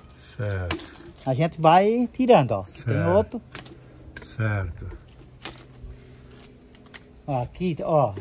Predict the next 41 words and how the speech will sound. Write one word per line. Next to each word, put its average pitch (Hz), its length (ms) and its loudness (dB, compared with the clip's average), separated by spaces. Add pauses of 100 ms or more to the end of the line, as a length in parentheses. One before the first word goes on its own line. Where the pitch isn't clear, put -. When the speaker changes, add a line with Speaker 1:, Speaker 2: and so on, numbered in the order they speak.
Speaker 2:
esse 135 220 -10
do 151 120 -4
meio 175 280 6
aqui, 156 260 2
ó. 113 140 2 (200)
Speaker 1:
Uhum. 110 360 -4
Speaker 2:
Esse 147 160 -2
aqui 185 140 2
é 190 60 6
broto 190 380 4
que 180 200 2
atrasa 160 520 6
ele. 226 340 4 (260)
Speaker 1:
Certo. 104 640 -8
Speaker 2:
Aí 139 180 0
eu 175 100 4
já 147 160 2
tiro 151 340 -2
fora. 196 500 4 (240)
Speaker 1:
Aí 113 240 -2
não 190 120 0
vai 190 160 -2
dar 190 140 -4
limão. 165 360 0
Speaker 2:
Não, 147 340 4
aqui - 180 -8
não 208 160 -2
dá 240 140 2
limão, 160 340 0 (220)
ó. 120 240 -2
Speaker 1:
Certo. 87 160 -10 (2000)
Speaker 2:
E - 60 -6
vai, 170 340 4
aí 185 280 2
o 208 60 0
sol 220 280 6
vai 220 180 6
entrando 240 340 0
mais 262 200 2
nele, 175 220 4
né? 185 140 -2